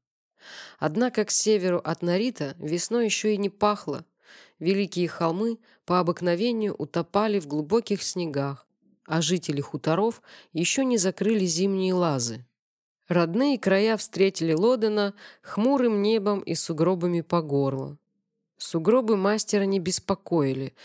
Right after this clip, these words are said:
но что-то тревожное витало в воздухе, хотя встречные местные жители утверждали, что всё спокойно. Со времени смуты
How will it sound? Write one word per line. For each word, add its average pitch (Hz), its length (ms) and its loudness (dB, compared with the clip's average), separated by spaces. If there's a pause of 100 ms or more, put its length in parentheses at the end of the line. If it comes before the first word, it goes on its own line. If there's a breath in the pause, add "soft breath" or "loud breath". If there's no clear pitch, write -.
(200 loud breath)
но 175 100 -2
что-то - 340 -2
тревожное 190 640 0
витало 196 460 2
в 180 60 -2
воздухе, 165 640 -4 (300 soft breath)
хотя 170 560 -2 (280 soft breath)
встречные 175 640 -2
местные 170 420 -2
жители 185 380 -2
утверждали, 165 720 0 (180 loud breath)
что - 220 -6
всё 190 200 -6
спокойно. 139 720 -6 (640)
Со - 240 -2
времени 170 460 0
смуты 202 560 -2